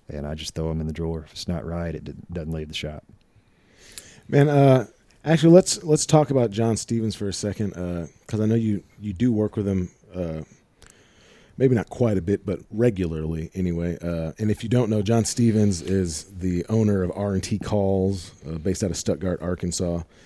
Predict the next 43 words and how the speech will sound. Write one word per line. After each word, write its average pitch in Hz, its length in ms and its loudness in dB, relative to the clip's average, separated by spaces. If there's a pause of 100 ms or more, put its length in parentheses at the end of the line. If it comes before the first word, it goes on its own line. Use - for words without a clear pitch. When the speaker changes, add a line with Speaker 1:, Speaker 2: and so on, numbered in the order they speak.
(300)
Speaker 2:
They're 82 300 -4 (760)
kinda 95 220 -4
one 90 180 -4
of 87 80 -4
the 80 160 -8 (120)
main 92 540 -2 (140)
folks - 420 -6
in 87 120 -6
the 85 80 -6
duck 87 240 -6
call 87 240 -4
making 85 300 -6
game. 85 440 -4 (460)
Uh, 69 360 -10 (160)
John 92 220 -8
Stevens 87 400 -6
is, 80 120 -8
I 80 80 -6
think, - 260 -8
a 73 160 -8
three-time 98 840 -4 (220)
world 101 280 -4
champion, 104 640 0 (320)
uh, 82 220 -6 (480)
on 95 120 -4
those 90 120 -4
Main 101 180 0
Street 104 240 -6
competitions. 104 680 -4 (100)
Speaker 1:
Three-time 107 340 6
world 98 180 4
champion 92 400 0
and 85 120 0
champion 85 360 -2
of 78 80 -8
champions. 80 480 -6
So 80 120 -6
he 85 140 -4
is 82 140 -6
retired. 78 480 -6
He 98 100 -10
can't, 104 120 -4
Speaker 2:
Yeah. 82 240 -2